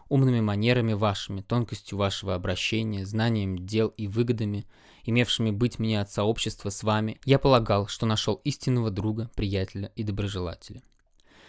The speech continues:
Теперь же ясно познал, что есть много людей, под льстивую и блестящую наружностью скрывающих яд в своём сердце, употребляющих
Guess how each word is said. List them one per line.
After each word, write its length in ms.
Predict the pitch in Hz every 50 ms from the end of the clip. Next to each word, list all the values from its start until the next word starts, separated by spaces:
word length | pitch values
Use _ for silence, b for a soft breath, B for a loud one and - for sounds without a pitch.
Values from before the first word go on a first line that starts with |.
| b b b b
Теперь 280 | b - 120 - 170 170
же 100 | 139 131
ясно 380 | 127 127 143 143 143 - 123
познал, 420 | - - 117 110 113 117 107 107 107
что 180 | - - - 113
есть 240 | 107 107 98 - -
много 280 | 113 123 147 139 135
людей, 460 | 135 127 120 110 101 110 107 104 101
под 200 | 101 - 110 101
льстивую 600 | 101 104 101 - - - - - 156 143 139 131 - -
и 80 | - 120
блестящую 640 | 107 110 110 - - - 139 123 - - - 117 110
наружностью 560 | 110 110 127 143 143 127 110 104 - - 107
скрывающих 640 | - - - 107 98 104 101 95 - - - -
яд 360 | - 107 95 101 113 110 107 -
в 60 | -
своём 380 | - - 104 98 98 98 95
сердце, 560 | - - - - 85 - - - - - - - b b b b b b b b b b
употребляющих 760 | - 110 107 - - 113 113 107 117 113 110 104 - - -